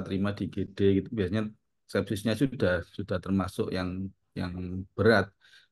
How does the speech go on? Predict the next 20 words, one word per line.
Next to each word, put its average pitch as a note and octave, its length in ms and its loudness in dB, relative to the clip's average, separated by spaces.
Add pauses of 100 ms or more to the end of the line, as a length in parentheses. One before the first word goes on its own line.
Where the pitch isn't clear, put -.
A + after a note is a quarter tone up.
(120)
Jadi G2+ 240 0
sudah G2 160 0
mulai F#2+ 240 4
banyak, F#2 400 -4 (380)
eh, F2 220 -2
terjadi F#2 440 -4
multiple G2 480 2
organ F2 480 -2
dysfunction G2+ 640 -2
atau F2 320 -8
mungkin G#2 240 0
failure. G2+ 480 2 (220)
Kemudian F#2 480 -2
kalau F#2+ 160 2
lihat F#2+ 240 0
sofa F#2+ 240 -2
score-nya G2+ 320 -2
pasti G#2 320 -2
sudah - 240 -8
tinggi-tinggi. F2 560 -6